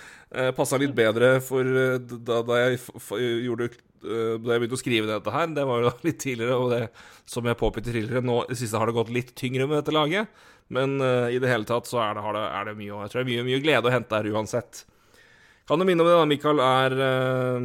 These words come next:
han er glad i Liverpool, er glad i Bodø, ehm, er, eh, også, eh, fan, en, en, en N F L-fan. Der er det Tennessee Titans som vi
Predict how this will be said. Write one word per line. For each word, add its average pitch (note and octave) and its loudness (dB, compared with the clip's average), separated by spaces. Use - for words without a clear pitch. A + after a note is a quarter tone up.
han A#2+ -2
er A#2+ 0
glad B2 4
i - 0
Liverpool, E3 2
er D3+ 0
glad B2+ 6
i B2+ -4
Bodø, A#2+ 0
ehm, A2+ -2
er, A2+ 0
eh, A2 -2
også, G2+ -4
eh, G#2+ -2
fan, G#2+ -2
en, G2+ 0
en, G#2+ -2
en A2+ -2
N A#2+ -4
F - -2
L-fan. F#3 6
Der C3 8
er B2 4
det A#2+ 2
Tennessee A#2 0
Titans A2 0
som C#3+ 0
vi C3+ 4